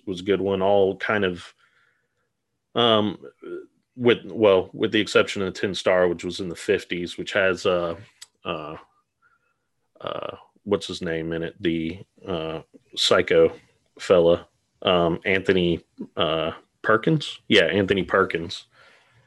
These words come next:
And so, um, I'm sure we'll get, get to another, uh, Henry Fonda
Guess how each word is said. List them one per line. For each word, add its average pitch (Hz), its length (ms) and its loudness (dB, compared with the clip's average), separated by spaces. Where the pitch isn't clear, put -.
And 92 280 0
so, 107 380 6
um, 98 480 2
I'm 131 100 2
sure 147 240 6
we'll 123 240 8
get, 120 320 -4
get 120 180 0
to 117 160 2
another, 101 680 2
uh, 87 360 -4
Henry 107 260 -4
Fonda 98 600 0